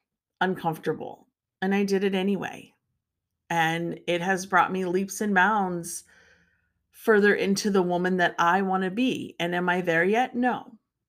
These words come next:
But am I working towards it? Absolutely. And I will never stop. And I will probably never reach the, the actual ultimate goal because,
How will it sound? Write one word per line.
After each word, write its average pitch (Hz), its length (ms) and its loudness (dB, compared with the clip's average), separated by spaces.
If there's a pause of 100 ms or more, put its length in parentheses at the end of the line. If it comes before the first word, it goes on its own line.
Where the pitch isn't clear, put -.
(120)
But 180 180 2
am 180 140 0
I 170 80 2
working 170 380 -2
towards 196 320 -2
it? 214 180 -4 (120)
Absolutely. - 880 -4 (240)
And 175 140 -2
I 160 140 0
will 160 140 -2
never 160 260 -2
stop. - 400 -6 (840)
And 180 80 -2
I 196 60 2
will 196 100 4
probably 190 340 4
never 170 260 0
reach 214 320 -2
the, 160 300 0
the 165 280 0
actual 160 600 0
ultimate 160 520 -4
goal 151 240 -2
because, 160 720 -4